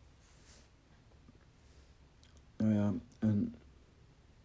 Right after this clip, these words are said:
nog steeds in mijn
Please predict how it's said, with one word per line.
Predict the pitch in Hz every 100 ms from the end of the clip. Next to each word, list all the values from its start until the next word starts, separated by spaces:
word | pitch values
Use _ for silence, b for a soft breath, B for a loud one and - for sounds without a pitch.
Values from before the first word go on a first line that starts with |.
| - - - _ - - - - - - - - -
nog | 113 -
steeds | - 110 110 -
in | 110 107
mijn | 101 98 110